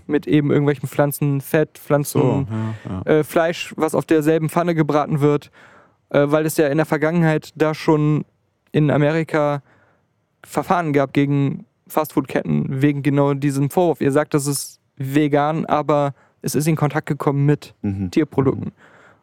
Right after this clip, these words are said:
Speaker 1: Oder wurde in derselben Küche zubereitet und dann dürft ihr das eigentlich nicht so nennen.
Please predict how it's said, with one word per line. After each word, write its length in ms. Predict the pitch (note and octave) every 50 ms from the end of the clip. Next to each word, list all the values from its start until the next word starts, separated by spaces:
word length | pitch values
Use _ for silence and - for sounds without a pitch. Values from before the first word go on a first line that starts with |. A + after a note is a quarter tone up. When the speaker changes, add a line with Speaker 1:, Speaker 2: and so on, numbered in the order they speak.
| _ -
Speaker 1:
Oder 240 | - D3+ C#3+ C#3 C#3
wurde 140 | D3+ D3+ D3+
in 60 | D3
derselben 280 | C#3+ C#3 D3 D3 D3
Küche 200 | - - C#3+ D3
zubereitet 540 | - - D3 C#3+ C#3 C#3 C3+ C#3 - D3 C3+
und 120 | - C#3 C3+
dann 300 | C3+ C3+ C3+ C3+ C3 C3
dürft 180 | C#3+ C#3+ - -
ihr 40 |
das 120 | D3 D3 D#3
eigentlich 220 | - - C#3 C3 -
nicht 140 | C#3+ C3
so 100 | - C#3
nennen. 300 | C3+ C3+ C#3 C#3 - G3+